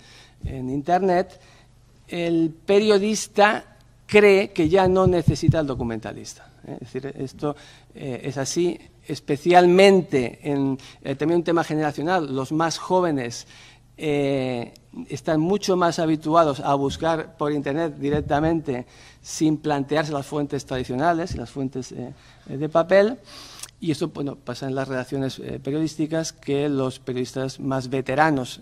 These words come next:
hablan-, estoy hablando de la situación en la cual hay un centro de documentación, ¿no? y un,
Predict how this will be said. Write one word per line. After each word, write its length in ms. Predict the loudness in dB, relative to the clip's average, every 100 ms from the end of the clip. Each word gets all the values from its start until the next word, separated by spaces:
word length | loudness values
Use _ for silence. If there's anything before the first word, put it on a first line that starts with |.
| -12
hablan-, 360 | -6 -2 -2 -4
estoy 240 | -8 -4
hablando 280 | -2 -2 -4
de 140 | -4 -6
la 120 | -6
situación 380 | -8 -8 -6 -6
en 40 |
la 80 | -4
cual 220 | -4 -4
hay 100 | -4
un 80 | -6
centro 220 | -8 -8
de 60 | -8
documentación, 640 | -8 -8 -10 -10 -10 -8
¿no? 160 | -10 -8
y 160 | -8
un, 180 | -8 -10